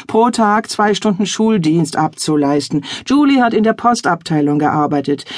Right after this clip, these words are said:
Wir hielten das für eine gute Wahl, weil sie dort nahezu ständig unter Aufsicht war und keine Gelegenheit hatte, das Gebäude zu verlassen. Anscheinend besorgte sie sich eine große Kiste, fälschte einen Adressaufkleber und ließ sich dann in der Kiste versenden."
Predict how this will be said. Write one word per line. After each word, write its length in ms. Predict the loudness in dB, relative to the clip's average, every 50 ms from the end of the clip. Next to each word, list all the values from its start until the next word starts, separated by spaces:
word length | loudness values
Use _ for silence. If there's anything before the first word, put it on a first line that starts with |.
| -12 -12 -8 -4
Wir 180 | 0 2 2 2
hielten 320 | 2 2 0 0 0 0
das 160 | 0 0 0
für 120 | 0 0 0
eine 180 | 2 2 2
gute 280 | 2 0 0 0 2 2
Wahl, 280 | 4 4 4 4 2 2
weil 120 | 2 2
sie 160 | 2 0 0
dort 220 | 2 0 0 2 2
nahezu 420 | 2 4 4 2 0 0 -2 -4
ständig 460 | -4 0 0 2 2 2 2 2 0
unter 280 | 0 0 2 2 2 2
Aufsicht 380 | 0 0 -2 -2 -4 -2 0
war 220 | 0 2 2 2 2
und 200 | 0 -2 -4 -2
keine 300 | 0 0 2 2 2 2
Gelegenheit 640 | 2 2 2 2 2 2 2 2 2 2 0 0 -2
hatte, 180 | -2 0 0
das 160 | -2 -2 -2
Gebäude 380 | -2 0 2 4 4 4 2 0
zu 140 | 0 -2 0
verlassen. 680 | 0 2 4 4 4 2 0 0 -2 0 0 -2 -4 -8 -14 -16 -16 -8 -2
Anscheinend 640 | 0 0 0 0 0 0 0 2 2 2 2 0 -2 -6 -12 -14 -2 -2
besorgte 640 | 0 2 2 2 4 2 2 0 -2 -4 0 2 2
sie 120 | 4 4
sich 220 | 4 2 2 2 2
eine 160 | 2 2 2
große 300 | 2 2 2 2 0 -4
Kiste, 540 | -2 0 -2 0 0 -2 0 2 2 2 0 -4 -10
fälschte 580 | -4 0 0 2 2 0 -2 -4 -2 0 0
einen 280 | 2 2 2 2 2 2
Adressaufkleber 1160 | 0 0 0 2 2 2 2 2 2 2 2 0 -2 -2 0 0 2 2 4 2 2 2 2
und 200 | 2 0 0 0
ließ 260 | 0 2 2 0 0
sich 220 | 0 -2 -2 0 0
dann 260 | 2 2 2 2 2
in 160 | 2 2 2
der 140 | 4 2 0
Kiste 340 | 0 0 -2 -2 0 -2 -2
versenden." 600 | 0 0 2 2 2 2 2 0 0 -2 -4